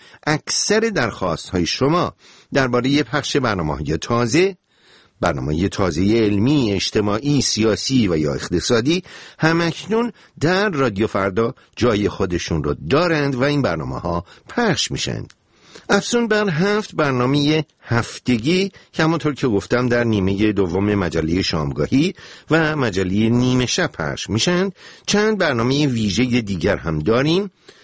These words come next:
که در مورد مسائل خاص هستند و این برنامه‌ها هم در ساعات و روزهای مشخص از رادیو فردا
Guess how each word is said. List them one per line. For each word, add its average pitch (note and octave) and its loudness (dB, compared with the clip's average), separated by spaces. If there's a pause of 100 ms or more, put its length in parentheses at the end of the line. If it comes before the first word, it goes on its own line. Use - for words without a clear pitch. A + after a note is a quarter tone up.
(180)
که E3 2
در B2+ 2
مورد A2 0
مسائل E2 -2
خاص - -2
هستند E3 -2 (280)
و D#3+ 2
این A3+ 2
برنامه‌ها A2+ 0
هم E3 0 (400)
در F3+ 0
ساعات D#3 -2
و D#3 2
روزهای F#2+ -2
مشخص D#3+ 0 (300)
از F3+ 2
رادیو G#2+ 0
فردا E2 -2